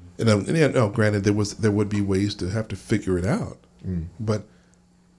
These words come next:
Speaker 1: I don't know how I would have figured that out and tried to tell you, "Well, you're having an asthma attack and you need to have, you need to come home, and I'm three hours away."
Speaker 2: Yeah.
Speaker 1: You, you, you know what I'm saying? It's just,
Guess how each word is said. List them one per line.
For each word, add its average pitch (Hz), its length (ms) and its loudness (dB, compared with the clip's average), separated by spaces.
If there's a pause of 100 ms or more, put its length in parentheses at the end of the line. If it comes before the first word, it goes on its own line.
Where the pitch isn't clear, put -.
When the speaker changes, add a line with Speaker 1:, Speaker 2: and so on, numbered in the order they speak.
(320)
Speaker 1:
I 123 100 2
don't 143 220 2
know 123 160 2
how 120 260 2
I 117 60 2
would 110 160 0
have 104 100 -6
figured 117 580 0
that - 360 2
out 123 320 -2
and 104 100 -4
tried 101 180 0
to 98 40 -2
tell 117 200 -2
you, 110 140 -2
"Well, 98 240 0
you're 104 120 -2
having 117 260 -2
an 95 60 -4
asthma 139 380 0
attack 92 340 -4 (420)
and 101 160 -2
you 101 80 -2
need 110 280 -2
to 98 100 -2 (100)
have, 104 300 0 (280)
you 117 100 -6
need 110 120 -2
to - 60 -4
come 98 240 -2
home, 107 420 0 (460)
and 104 80 -2
I'm 110 140 0
three 113 340 4
hours 95 320 -2
away." 110 300 -6 (1500)
Speaker 2:
Yeah. 78 200 -10 (320)
Speaker 1:
You, 123 160 -2
you, 135 180 6
you 123 100 0
know 123 60 4
what 127 120 0
I'm 131 60 2
saying? 120 120 0
It's 123 180 -2
just, - 240 -10